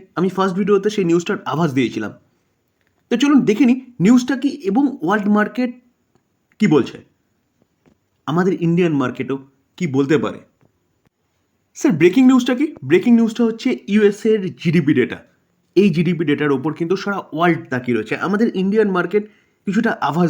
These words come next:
দিয়েছে, যেখানে প্রিভিয়াস ছিল কত? টু পয়েন্ট ফোর। অনুমান করা হয়েছিল কত? জিরো পয়েন্ট টু, ওয়ান পার্সেন্টও না, তার থেকেও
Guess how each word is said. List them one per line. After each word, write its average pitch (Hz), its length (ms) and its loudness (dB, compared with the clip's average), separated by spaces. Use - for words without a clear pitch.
দিয়েছে, 107 260 -4
যেখানে 247 280 0
প্রিভিয়াস 233 400 2
ছিল 240 180 4
কত? 226 120 -2
টু 233 60 2
পয়েন্ট 160 220 0
ফোর। 113 120 -2
অনুমান 214 360 0
করা 208 180 -2
হয়েছিল 214 220 0
কত? 214 100 -6
জিরো 175 140 2
পয়েন্ট 185 240 -6
টু, 185 120 -2
ওয়ান 175 240 -4
পার্সেন্টও 165 400 -4
না, 107 60 -6
তার - 220 -16
থেকেও 175 220 0